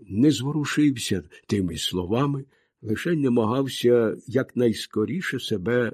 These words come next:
виправдати. Він заявив, що реєстр запорізького війська, можна сказати, уже складений,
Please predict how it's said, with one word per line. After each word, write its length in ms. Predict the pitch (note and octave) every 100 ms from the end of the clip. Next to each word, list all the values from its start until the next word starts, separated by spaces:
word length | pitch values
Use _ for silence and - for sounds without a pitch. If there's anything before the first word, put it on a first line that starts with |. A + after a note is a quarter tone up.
| -
виправдати. 1040 | E2+ F#2+ G#2+ - D#2 C#2 - - - - _ _ _ _ -
Він 140 | A2+
заявив, 580 | F#2 G#2 G#2+ G#2+ A2 A#2
що 480 | - - A2 G#2+ - _ _ -
реєстр 760 | G#2+ A2+ A2+ C3 B2 - A#2
запорізького 760 | A#2+ A2 A2 A2 A2+ - A2
війська, 560 | G#2 A#2+ B2 - - C3 - _ _ _
можна 380 | C3 A2 A2+ A#2+
сказати, 500 | - B2+ A2 C3 A#2
уже 260 | A#2+ A#2 A#2+
складений, 880 | - A2 A#2 D3 C#3 F#2+ F2 -